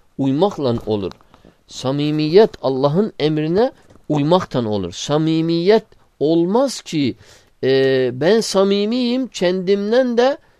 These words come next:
bir şeyler ekleyeyim. Olmaz. Samimiyet Allah'ın emrine uymakla devam eder. Bunlar yapıyorlar bir işi ama ne yapıyorlar?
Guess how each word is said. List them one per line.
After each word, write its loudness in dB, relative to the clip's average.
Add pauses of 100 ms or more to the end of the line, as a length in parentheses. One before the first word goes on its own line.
(120)
bir 0
şeyler 4
ekleyeyim. -4 (220)
Olmaz. 0
Samimiyet 0 (420)
Allah'ın -2 (100)
emrine -2 (320)
uymakla 0
devam 2
eder. -10 (540)
Bunlar 2 (1300)
yapıyorlar 6
bir -2
işi -6 (540)
ama 0
ne 2
yapıyorlar? -2